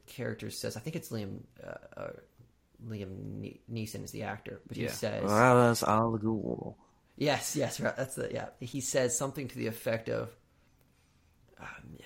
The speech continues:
Speaker 1: "Men are not, af-, you know, men are afraid of the things they're capable of, like, or, uh, they're, of the great and terrible things, like, they will do or that they're capable of." You, I don't know if I'm, uh,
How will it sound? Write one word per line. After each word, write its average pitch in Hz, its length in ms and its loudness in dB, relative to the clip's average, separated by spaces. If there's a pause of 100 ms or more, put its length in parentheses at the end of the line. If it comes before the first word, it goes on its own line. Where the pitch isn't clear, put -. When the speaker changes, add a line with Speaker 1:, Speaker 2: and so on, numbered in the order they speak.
(100)
Speaker 1:
"Men 127 280 -2
are 123 80 -2
not, 113 360 2
af-, - 280 -14
you 107 120 -6
know, 90 120 -4
men 131 220 -4
are 127 80 2
afraid 113 340 0
of 110 140 -8
the 110 120 -4
things 110 300 -4
they're 120 120 -6
capable 113 360 -4
of, 107 80 -4
like, 110 180 -4 (100)
or, - 120 -6
uh, - 80 -8 (160)
they're, - 220 -10 (100)
of 117 100 -8
the 120 80 -4
great 110 240 -2
and 110 80 -8
terrible 110 300 -2
things, 113 280 -6
like, 113 140 -4
they 113 100 -4
will 110 200 -4
do 107 260 -4
or 104 60 -2
that - 140 -12
they're 101 120 -8
capable 110 440 -6
of." 110 180 0 (360)
You, 123 180 -4
I 117 120 -4
don't 107 120 -2
know 110 80 -2
if 110 120 -6
I'm, 107 200 -4 (960)
uh, - 280 -6